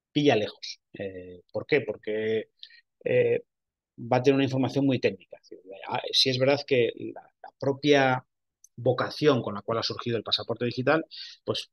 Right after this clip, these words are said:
está dirigido a tres grandes, eh, agentes, ¿no? Es decir, está en primer lugar a la propia administración, porque le va a permitir poder disponer de acceso a responsabilidad de información que está relacionada con el cumplimiento legal, con lo cual las actividades de vigilancia de mercado por parte de la administración van a ser más fáciles.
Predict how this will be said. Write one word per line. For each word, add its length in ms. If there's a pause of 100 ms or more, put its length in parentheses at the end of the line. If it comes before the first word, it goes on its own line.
está 260
dirigido 360
a 100
tres 260
grandes, 640
eh, 180
agentes, 540
¿no? 80
Es 60
decir, 120
está 240
en 100
primer 180
lugar 160
a 80
la 60
propia 200
administración, 680
porque 220
le 60
va 80
a 40
permitir 380
poder 260
disponer 460 (480)
de 280
acceso 720
a 280
responsabilidad 680
de 240
información 680
que 100
está 120
relacionada 380
con 140
el 60
cumplimiento 440
legal, 180
con 140
lo 80
cual 100
las 140
actividades 560 (400)
de 80
vigilancia 480
de 80
mercado 360
por 140
parte 220
de 20
la 60
administración 400
van 80
a 40
ser 180
más 140
fáciles. 440